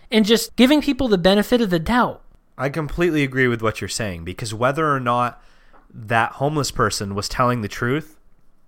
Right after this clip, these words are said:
Speaker 1: He's still homeless.
Speaker 2: he's still homeless. And he's clearly had things go horribly wrong in his life.
Speaker 1: Right.
Speaker 2: And maybe,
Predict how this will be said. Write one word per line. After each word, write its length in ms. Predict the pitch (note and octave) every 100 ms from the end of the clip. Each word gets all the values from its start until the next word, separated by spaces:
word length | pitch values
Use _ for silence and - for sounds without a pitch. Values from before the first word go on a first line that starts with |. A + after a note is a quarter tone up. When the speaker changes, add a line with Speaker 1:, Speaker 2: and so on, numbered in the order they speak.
| _ _ - - _ -
Speaker 1:
He's 160 | G3+
still 300 | - D4 C#4
homeless. 640 | B3+ D4 C4 C#3+ - - -
Speaker 2:
he's 140 | F3
still 240 | - F3+
homeless. 600 | C#3+ C3+ F#2+ D#2+ - - - - - -
And 180 | C#3 C3
he's 260 | C3+ B2
clearly 480 | - - D#3+ E3+ D#3+
had 480 | C#3 C#3 C3+ C3 B2 - - _ _ _ _ -
things 300 | D#3+ D#3+ A#2+
go 200 | C#3+ B2+
horribly 460 | D3 E3 D3+ C#3+
wrong 320 | B2 A#2+ A#2 A#2
in 80 |
his 200 | G#2 G#2+
life. 240 | G2+ G2+ C3
Speaker 1:
Right. 360 | F#3+ D3 - - C3
Speaker 2:
And 340 | C3+ B2+ B2+ - -
maybe, 600 | C3+ C#3+ D#3+ F3 F3 F3